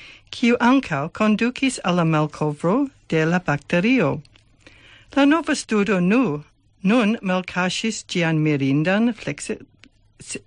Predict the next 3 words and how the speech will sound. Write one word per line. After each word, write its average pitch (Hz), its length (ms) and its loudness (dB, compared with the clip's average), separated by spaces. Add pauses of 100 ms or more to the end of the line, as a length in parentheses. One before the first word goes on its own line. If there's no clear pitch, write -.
fleksiblecon. 196 1000 -2 (1080)
Ĉe 269 160 2
tio, 262 380 2